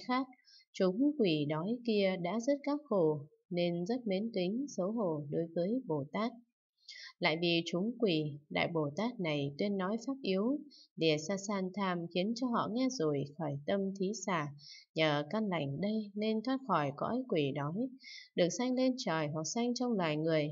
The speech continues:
gặp được Đức Như Lai, gần gũi cúng dường, nghe thuyết chánh pháp, lần hồi tu hành chánh hạnh của tam thừa cho đến được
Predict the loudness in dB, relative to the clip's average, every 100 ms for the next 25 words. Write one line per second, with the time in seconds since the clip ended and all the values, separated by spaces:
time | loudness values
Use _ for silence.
0 | -4 -6 -2 -2 0 0 2 0 0 0
1 | 0 0 0 0 0 0 0 0 0 -2
2 | 0 2 2 2 -2 -6 -2 -2 -2 -2
3 | -2 -2 -2 -2 -2 -6 -20 -20 -10 2
4 | 4 4 4 4 4 2 0 0 0 0
5 | -2 -4 -4 -2 -2 -2 -4 -2 -2 -2
6 | 0 2 2 0 -2 -2 0 0 0 -2